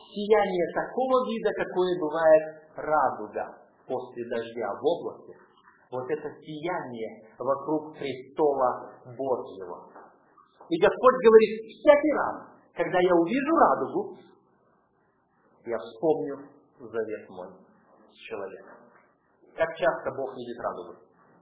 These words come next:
Он видит постоянно. Радуга вокруг него. Радуга окружает его престол. Это мы, люди, забываем. И когда написано здесь, что «я увижу радугу и вспомню»,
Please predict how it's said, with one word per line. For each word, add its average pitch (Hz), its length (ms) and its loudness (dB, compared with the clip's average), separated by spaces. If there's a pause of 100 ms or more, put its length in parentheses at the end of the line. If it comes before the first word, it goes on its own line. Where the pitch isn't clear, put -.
(1300)
Он 139 80 -16
видит 151 300 -8
постоянно. - 720 -8 (440)
Радуга 117 500 -4
вокруг 131 420 -6
него. 147 420 -4 (160)
Радуга 165 520 4
окружает 180 540 2
его 165 240 -2
престол. 175 720 -2 (2250)
Это 165 180 -8
мы, 180 160 0
люди, 120 280 -8
забываем. 110 520 -10 (960)
И 180 60 -2
когда 233 240 6
написано 226 600 2
здесь, 240 300 -2
что 190 140 0
«я 240 160 6
увижу 226 360 6
радугу 226 440 6
и 220 80 4
вспомню», 233 600 4